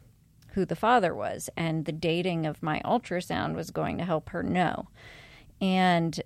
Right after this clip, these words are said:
she had had, she has three children. She had one abortion the year before, which she told me she never wanted to go through again. Um, but now here she was considering it because of these circumstances. And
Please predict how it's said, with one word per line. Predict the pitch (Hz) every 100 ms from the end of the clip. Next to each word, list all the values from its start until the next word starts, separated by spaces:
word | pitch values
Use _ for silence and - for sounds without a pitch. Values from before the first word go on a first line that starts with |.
| -
she | - 190
had | 190 185
had, | 196 170 165 165 - -
she | - 185
has | 170 160
three | - 190 240
children. | - 170 165 165 165
She | 165 165
had | - 165
one | 180 220
abortion | 202 175 165 - 170
the | 165
year | 160 160
before, | 165 170 - 170 175 165
which | 160 160 - -
she | - 175
told | - 170
me | 170
she | 170 175
never | 170 165 170
wanted | 165 165 156 151
to | -
go | - 175 185
through | - - -
again. | - - - 220 - - - - -
Um, | 180 180 165 180
but | 180 -
now | 170 160
here | 180 165
she | - 156
was | 156 160
considering | - 160 - 170 160 160 160
it | 170
because | 202 156 156 160
of | 160
these | - -
circumstances. | - 214 208 180 - 170 165 165 175 175 -
And | 175 170 165 160